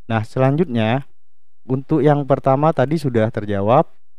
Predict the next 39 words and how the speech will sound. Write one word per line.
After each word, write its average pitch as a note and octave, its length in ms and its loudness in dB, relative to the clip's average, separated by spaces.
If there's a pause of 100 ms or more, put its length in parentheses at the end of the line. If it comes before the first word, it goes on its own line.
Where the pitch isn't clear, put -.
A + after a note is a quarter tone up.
(1200)
Kapan D3+ 640 4
pelaksanaan A#2+ 720 0
simulasi G#2+ 480 -2
A B2+ 80 2
N A2 160 -2
B G2+ 80 -4
K B2 400 2
untuk A#2 240 -4
jenjang G#2+ 320 -2
S - 80 -12
D C3+ 160 2
tahun A2+ 240 0
dua G#2+ 160 -2
ribu G#2+ 240 -4
dua G#2+ 240 -4
puluh G#2 160 -4
dua? G2+ 180 -4 (1000)
Selanjutnya D#3 560 4
di D#3+ 80 2
sini C3 320 0
yang D3+ 160 0
kedua, E3 720 4
pertanyaan C#3 500 2
yang C3+ 60 -2
sering C3 160 -2
muncul, C3 480 2
yang C#3+ 80 2
sering B2 240 -2
bertanya A#2+ 480 -2
di B2+ 80 -8
channel G#2+ 320 -2
ini, C3 400 -4 (400)
kenapa C3+ 400 4
biodata A2+ 560 2
siswa A#2+ 480 0
di B2 80 -2
laman A2+ 320 0
A A2+ 160 -4
N A2 100 -6